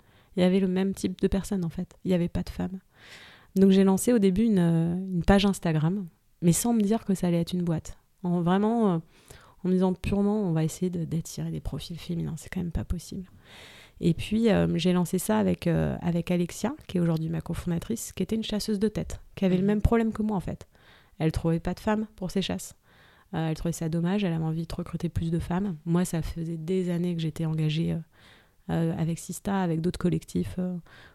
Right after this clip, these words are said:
Speaker 1: pour promouvoir l'entrepreneuriat féminin, promouvoir la place des femmes.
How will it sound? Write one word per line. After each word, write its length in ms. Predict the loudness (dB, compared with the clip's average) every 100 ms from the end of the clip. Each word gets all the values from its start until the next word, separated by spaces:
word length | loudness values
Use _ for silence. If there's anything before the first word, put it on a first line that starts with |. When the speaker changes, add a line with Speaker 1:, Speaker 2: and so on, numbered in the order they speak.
| 2
Speaker 1:
pour 140 | 4
promouvoir 500 | 4 4 4 6 4
l'entrepreneuriat 640 | 4 0 -4 -4 -4 -2
féminin, 480 | -4 -6 -6 -4 -6
promouvoir 420 | -6 -6 -4 -2
la 120 | -2 -2
place 180 | -2
des 80 | -2
femmes. 200 | -2 -6